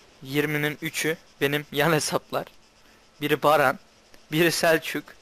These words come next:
Yeter artık yani, beş kişi miyiz, altı kişi miyiz, neyiz? Öyle. Öyle yani, ne diyeyim.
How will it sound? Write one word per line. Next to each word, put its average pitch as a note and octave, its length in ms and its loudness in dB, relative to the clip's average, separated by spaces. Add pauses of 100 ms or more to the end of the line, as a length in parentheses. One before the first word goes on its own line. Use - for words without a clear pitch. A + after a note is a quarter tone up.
(300)
Yeter D#3+ 300 4
artık D#3+ 380 0
yani, C3+ 240 0
beş F#3 220 0
kişi - 260 0
miyiz, C#3 180 -4
altı C3+ 260 2
kişi - 220 -10
miyiz, C#3 240 -6
neyiz? C#3+ 400 -4 (720)
Öyle. C#3+ 360 2 (1080)
Öyle A#3+ 240 4
yani, D#3+ 260 2 (260)
ne E3 200 -2
diyeyim. D#3 180 -4